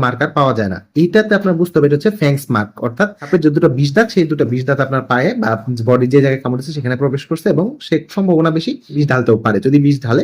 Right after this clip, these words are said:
তাহলে তো অবস্থা আস্তে আস্তে ধীরে ধীরে খারাপের দিকে যাবে। তো এই ধরনের মার্ক পেলে আপনি খুব কনসার্ন হয়ে যাবেন এবং খুব দ্রুত হাসপাতালে চলে যাবেন, যেই হাসপাতালে অ্যান্টিভেনম অ্যাভেলেবল আছে। আর যদি দেখেন যে না, অনেকগুলো দাঁতের মার্ক আছে একসাথে, এবড়ো থেবড়ো অবস্থা,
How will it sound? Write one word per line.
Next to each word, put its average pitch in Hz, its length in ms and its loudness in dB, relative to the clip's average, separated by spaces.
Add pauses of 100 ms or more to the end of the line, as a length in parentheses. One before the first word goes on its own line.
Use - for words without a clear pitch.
(140)
তাহলে 123 220 -2
তো 127 40 6 (180)
অবস্থা 123 200 0 (120)
আস্তে - 160 -8
আস্তে 117 200 -10
ধীরে 117 140 4
ধীরে 113 180 0
খারাপের 127 260 -2
দিকে 107 180 -2
যাবে। 95 120 -4 (100)
তো - 60 -18 (160)
এই 175 140 8
ধরনের 208 320 6
মার্ক 180 200 0
পেলে 175 200 6
আপনি 175 140 0 (240)
খুব 226 120 0 (180)
কনসার্ন 156 360 0
হয়ে 170 100 0
যাবেন 202 160 0
এবং 202 100 0 (100)
খুব 147 100 -2 (120)
দ্রুত 160 160 -2 (100)
হাসপাতালে 151 360 0
চলে 107 160 -2
যাবেন, 95 160 -2 (100)
যেই 156 180 4
হাসপাতালে 175 440 -2
অ্যান্টিভেনম 147 400 2
অ্যাভেলেবল 110 360 0 (100)
আছে। - 140 -10 (240)
আর 127 100 2 (140)
যদি 143 240 4
দেখেন 135 240 0
যে 131 120 2
না, 113 40 0 (160)
অনেকগুলো 135 420 4
দাঁতের 143 280 2
মার্ক 127 220 0
আছে - 100 -8 (100)
একসাথে, 123 300 -4 (380)
এবড়ো 135 220 4
থেবড়ো 123 220 2
অবস্থা, 123 200 -2